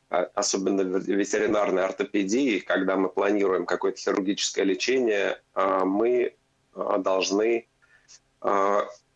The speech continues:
учитывать особенности содержания этого животного. Мы должны учитывать особенности темперамента этого животного, потому что все собаки разные,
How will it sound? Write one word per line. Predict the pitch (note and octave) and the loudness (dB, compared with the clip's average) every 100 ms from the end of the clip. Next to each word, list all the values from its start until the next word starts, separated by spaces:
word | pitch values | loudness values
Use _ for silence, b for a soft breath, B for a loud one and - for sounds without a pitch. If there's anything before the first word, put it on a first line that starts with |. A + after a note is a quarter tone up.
| _ _ A#2+ | _ _ -4
учитывать | - - B2+ A#2 A2 G#2+ | -2 -2 0 0 0 0
особенности | G#2+ - A2+ G#2+ A2+ - | -2 0 0 0 0 -2
содержания | G2 G#2+ G2+ G2+ A#2 C3+ G#2+ | -2 0 0 0 0 2 0
этого | F#2 G2 F#2 | 0 0 2
животного. | G2 G2 F2+ E2 E2 F2 | 2 2 0 0 0 2
Мы | F2+ | 2
должны | G2+ G2+ G2 G#2 | 2 0 2 0
учитывать | G2+ - F2 G2+ F#2+ | 0 0 0 0 0
особенности | F#2 - G#2 G2+ F#2+ - G#2 | -2 0 0 0 0 -2 -2
темперамента | - G2+ G2 G#2 A#2+ G2+ G2 | -2 -2 0 2 0 0 -2
этого | F#2 F#2 | 0 0
животного, | F2+ F#2+ G2 F#2 - - | 0 2 2 0 -4 -6
потому | - F2 | -2 -2
что | - F2+ | -2 -4
все | - G2+ | -2 0
собаки | - G2 G2 F#2 F2+ | 0 0 -2 0 0
разные, | G2 C#3 A#2 G2+ F#2+ | 0 0 2 0 -2